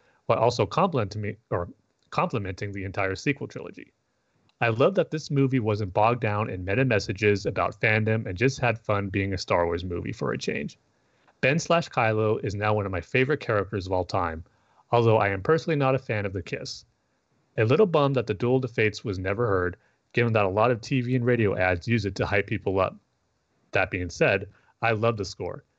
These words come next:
My most favorite score since Revenge of the Sith. I love the new main three heroes.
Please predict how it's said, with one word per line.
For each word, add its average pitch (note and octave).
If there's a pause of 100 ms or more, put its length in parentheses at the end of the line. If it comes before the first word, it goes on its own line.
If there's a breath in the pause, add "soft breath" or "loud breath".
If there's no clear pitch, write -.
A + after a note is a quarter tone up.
(340)
My G#2
most A#2
favorite D3
score G#2
since G#2
Revenge F#2+
of F#2
the F2+
Sith. - (800)
I A2+
love B2+
the C3
new B2
main A2+
three A2
heroes. F2+